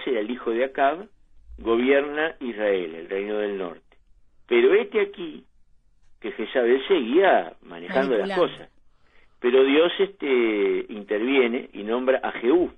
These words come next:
Speaker 1: Jehú era un, un militar, ¿tá? Que era yavista, que no estaba de acuerdo para nada con, con Jezabel,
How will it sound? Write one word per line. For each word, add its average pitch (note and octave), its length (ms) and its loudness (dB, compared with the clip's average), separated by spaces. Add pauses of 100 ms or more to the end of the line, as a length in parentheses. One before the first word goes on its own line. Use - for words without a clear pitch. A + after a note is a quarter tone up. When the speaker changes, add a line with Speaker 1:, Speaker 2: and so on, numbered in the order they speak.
(1500)
Speaker 1:
Jehú D#3+ 460 4
era C3 240 4
un, G2 720 -6 (360)
un B2 140 -4
militar, A#2+ 560 0 (640)
¿tá? D3 300 -2 (300)
Que A#2+ 120 0
era A2+ 140 4
yavista, C3+ 680 -2 (140)
que G2 120 -12
no G#2 120 -10
estaba B2+ 360 2
de G#2 100 2
acuerdo A2+ 320 2
para G2 220 -2
nada C3+ 500 0 (240)
con, F2 380 -16
con F2 200 -18
Jezabel, A2 600 -4